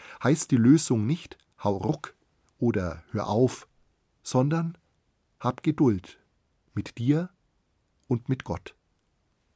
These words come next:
Liebe Hörerinnen und liebe Hörer, einer, der mit seinem Leben, Wirken und Worten viele Menschen in ihrem Beten bestärkt und ermutigt hat,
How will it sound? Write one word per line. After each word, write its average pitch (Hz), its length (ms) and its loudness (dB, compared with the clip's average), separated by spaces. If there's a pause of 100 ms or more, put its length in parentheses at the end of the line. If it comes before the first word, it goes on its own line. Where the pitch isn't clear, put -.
(600)
Liebe 170 220 6
Hörerinnen 175 440 6
und 120 100 0
liebe 127 220 4
Hörer, 135 520 4
einer, 139 280 4
der 135 100 4
mit 123 140 2
seinem 107 300 0
Leben, 123 580 -2 (120)
Wirken 143 520 0
und - 200 -10
Worten 120 580 -4 (120)
viele 151 500 -2
Menschen 127 520 -2
in 120 140 -4
ihrem 98 260 -6
Beten 120 340 -4
bestärkt 107 560 -4
und 139 100 -8
ermutigt 117 540 -6
hat, - 380 -10